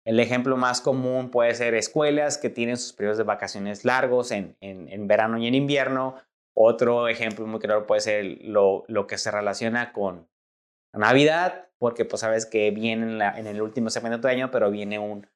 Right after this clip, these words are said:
un impacto fuerte en los ingresos, etcétera. Entonces,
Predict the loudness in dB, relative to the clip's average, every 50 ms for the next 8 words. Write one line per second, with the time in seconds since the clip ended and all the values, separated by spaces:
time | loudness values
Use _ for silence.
0 | _ _ _ _ -4 0 4 4 6 4 4 2 0 -2 -2 -2 -8 -4 0 2
1 | 2 2 2 2 0 0 0 0 -2 -6 -8 -8 -6 -4 -4 -2 0 2 2 4
2 | 4 4 4 2 2 0 -2 -2 -8 _ _ _ _ _ -4 -2 -2 0 0 -2
3 | -6 -6 -10 -16 -16 -10 -4 -2 0 2 4 2 2 0 -6